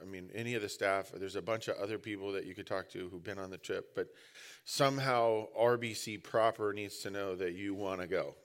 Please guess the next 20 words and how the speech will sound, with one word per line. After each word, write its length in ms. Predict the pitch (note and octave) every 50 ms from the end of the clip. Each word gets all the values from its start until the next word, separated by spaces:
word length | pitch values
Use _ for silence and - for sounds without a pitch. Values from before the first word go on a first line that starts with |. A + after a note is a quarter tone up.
| _ _ -
and 160 | - F#2 F#2
then 220 | F#2 F2 E2+ F2 F2+
we'll 80 | F#2+
make 220 | G2 G2+ F#2 - -
it, 120 | - - - - _ - -
we'll 120 | G#2+ G#2
make 200 | G#2 G#2+ G2 -
it 80 | G2 F#2+
work 240 | G2 G2 G2 F#2 -
from 200 | - G2 F#2+ G2
there. 240 | G2 F#2 F2+ F2+ - - - - - - - - - - - _ -
Um, 320 | - F#2 F#2 F2+ F2 E2+ D#2+ D#2+ _ _ _ _ _ _ _ _ _ _ _ _ _ _ _ _ _ _ _ _ - - -
and 220 | A2+ A2+ G#2+ G#2
we're 100 | G2+ G2+
filling 300 | - - A#2+ G#2+ G#2 G2+
up, 120 | F2+ C#2+ - - - _ _ _ _ _ _ _ _ _ _
and 160 | F2+ F2+ F2
so 160 | E2 - F#2 F2
it's 140 | E2 -
gonna, 180 | - G2 F2+